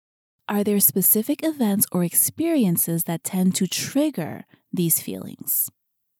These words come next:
And do you notice any patterns? Number three, are there any areas of your life in which you feel anxious,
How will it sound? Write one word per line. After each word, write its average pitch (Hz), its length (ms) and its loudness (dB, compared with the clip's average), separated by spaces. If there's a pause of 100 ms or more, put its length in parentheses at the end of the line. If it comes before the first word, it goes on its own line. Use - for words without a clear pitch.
(720)
And 185 160 4
do 180 100 4
you 170 140 4
notice 160 380 0
any 147 180 -4
patterns? - 880 -4 (1300)
Number 175 240 2
three, 214 400 -2 (300)
are 220 100 0
there 214 180 0
any 240 280 4
areas 220 360 0
of 208 120 -4
your 208 100 0
life 170 320 -4
in 185 100 2
which 175 240 -2
you 185 80 0
feel 180 320 -2 (160)
anxious, 226 640 -2